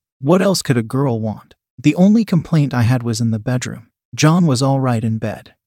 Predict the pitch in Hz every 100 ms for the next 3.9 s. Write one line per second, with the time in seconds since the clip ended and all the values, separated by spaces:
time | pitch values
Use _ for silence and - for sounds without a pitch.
0 | - 143 151 180 196 165 120 127 156 -
1 | 127 - 127 117 113 117 117 117 117 98
2 | 104 120 123 - 113 - _ _ _ 151
3 | 135 123 175 185 117 110 - -